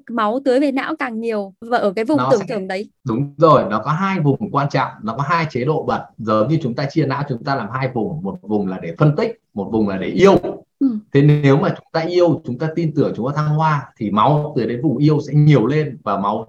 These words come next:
Speaker 2: tưới đến vùng phân tích giảm đi và đem lại chúng ta cảm giác hân hoan, cảm giác sung sướng. Còn nếu chúng ta lo lắng căng thẳng, máu tưới đến vùng phân tích sẽ tăng lên và máu tưới đến vùng yêu giảm đi, dẫn đến lúc đấy chúng ta cũng, nếu chúng ta lo lắng căng thẳng, chúng ta cũng không còn tâm trạng nào để yêu.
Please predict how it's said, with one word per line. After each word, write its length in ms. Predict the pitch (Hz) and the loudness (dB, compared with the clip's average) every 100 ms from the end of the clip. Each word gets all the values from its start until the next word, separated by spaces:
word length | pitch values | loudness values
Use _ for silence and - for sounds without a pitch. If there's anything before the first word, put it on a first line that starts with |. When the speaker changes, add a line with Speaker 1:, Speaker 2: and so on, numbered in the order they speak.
| - | -2
Speaker 2:
tưới 100 | 107 | -2
đến 160 | 113 | -2
vùng 180 | 147 117 | -4 -2
phân 160 | 156 156 | -2 -2
tích 120 | 202 202 | -2 -6
giảm 440 | 127 117 110 - | -6 -2 -2 0
đi 240 | 139 147 - _ _ | 0 0 -2 _ _
và 140 | 113 - | -6 -2
đem 160 | 139 143 | -2 -2
lại 140 | - - | -4 -6
chúng 140 | 104 | -6
ta 140 | 135 135 | -6 -4
cảm 200 | 98 85 | -6 -6
giác 120 | 127 | -6
hân 160 | - 151 | 0 0
hoan, 320 | 147 139 135 - | 2 0 0 -6
cảm 140 | 160 | -10
giác 100 | 131 | -10
sung 260 | - 156 156 | -10 -2 0
sướng. 300 | 143 113 - - _ _ | 2 0 -2 -10 _ _
Còn 160 | 123 | 0
nếu 260 | 117 120 127 | 2 4 2
chúng 140 | 127 131 | 2 -2
ta 140 | 151 | 0
lo 200 | 156 160 | 2 0
lắng 200 | 147 120 | 0 -4
căng 220 | 123 151 | -4 -2
thẳng, 220 | 143 104 80 | -2 -4 -2
máu 400 | 101 110 120 117 | 0 0 -4 -4
tưới 160 | 110 107 | -2 -2
đến 180 | 127 | 0
vùng 180 | 147 143 | 0 0
phân 240 | - 165 165 | 2 0 0
tích 300 | - 208 - | -4 -8 -6
sẽ 100 | 165 | -4
tăng 180 | 151 147 | -2 -2
lên 300 | 151 143 131 - | -2 -2 -6 -10
và 120 | 95 | -8
máu 340 | 95 104 113 | -2 -2 -2
tưới 100 | 117 | -4
đến 140 | 104 117 | -4 -4
vùng 140 | 131 | -2
yêu 240 | 135 143 135 | 2 2 0
giảm 360 | 107 113 85 - | -2 -2 -2 0
đi, 200 | 139 - _ | -2 -2 _
dẫn 160 | - 143 | -2 0
đến 180 | 117 110 | 0 0
lúc 140 | 180 | 0
đấy 140 | 127 104 | 0 -4
chúng 120 | 117 | -4
ta 200 | 139 135 | -2 -2
cũng, 120 | 147 | -2
nếu 220 | 123 120 117 | 0 0 -2
chúng 100 | 120 | -4
ta 100 | 139 | -2
lo 140 | 135 | 0
lắng 140 | 123 101 | 0 -2
căng 120 | 135 131 | -8 -8
thẳng, 100 | 90 | -12
chúng 140 | 95 95 | -12 -12
ta 80 | |
cũng 140 | 120 113 | -12 -2
không 200 | 175 170 | 0 2
còn 140 | 127 - | -2 -2
tâm 140 | 127 | -4
trạng 240 | 127 - 90 | -4 -6 -8
nào 120 | 78 | -12
để 60 | 78 | -6
yêu. 300 | 107 120 | -4 -4